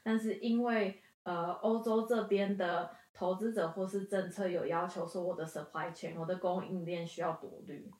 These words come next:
那这也会间接影响到，哎，那我在台湾的工厂或在越南的工厂需要多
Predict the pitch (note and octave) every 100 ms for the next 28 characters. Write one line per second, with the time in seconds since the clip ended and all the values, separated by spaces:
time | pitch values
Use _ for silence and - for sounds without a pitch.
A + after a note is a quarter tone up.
0 | _ _ G#3+ G#3 G3+ G3 F3 D#3+ F#3 F#3
1 | F#3+ F3+ E3+ F#3 - D#3+ - D#3+ - D3+
2 | F#3 G3+ G3 E3+ E3+ E3 - E3+ E3+ E3+
3 | F3+ F3+ F#3 F3+ E3+ F3+ F3+ G3+ F3 E3
4 | D#3 D#3 D#3+ E3+ E3+ F3 F3+ D#3 - E3+
5 | E3+ E3 -